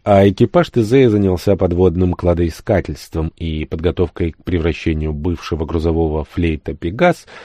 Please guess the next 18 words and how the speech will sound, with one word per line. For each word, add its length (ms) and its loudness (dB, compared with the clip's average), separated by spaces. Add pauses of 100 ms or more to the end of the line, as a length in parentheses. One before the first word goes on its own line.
(140)
в 60 -20
полноценный 800 2
рейдер 460 -2
"Песец", 560 -12 (680)
который 360 4
сможет 360 0
поставить 600 2
на 180 4
уши 220 2
всё 180 -2
Карибское 460 0
море, 280 0
пока 280 -2
его 140 0
старший 420 -2
брат 260 -2
Тезей 400 0
будет 380 0